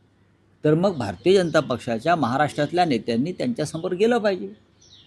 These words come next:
पण तुम्ही योगींना आणणार, तुम्ही रेखा गुप्ताला आणणार, तुम्ही मध्य प्रदेशच्या मुख्यमंत्र्यांना आणणार, म्हणजे त्या त्या प्रांताचे जातीची लो-, जातीच्या लोकांना त्या त्या भागातून लोक आणून तुम्ही आकर्षित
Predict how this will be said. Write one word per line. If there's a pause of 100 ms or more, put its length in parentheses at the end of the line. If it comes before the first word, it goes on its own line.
(600)
पण
तुम्ही
योगींना
आणणार, (1400)
तुम्ही
रेखा
गुप्ताला
आणणार, (1400)
तुम्ही
मध्य
प्रदेशच्या
मुख्यमंत्र्यांना
आणणार, (760)
म्हणजे (100)
त्या
त्या
प्रांताचे
जातीची
लो-,
जातीच्या
लोकांना
त्या
त्या
भागातून
लोक
आणून
तुम्ही
आकर्षित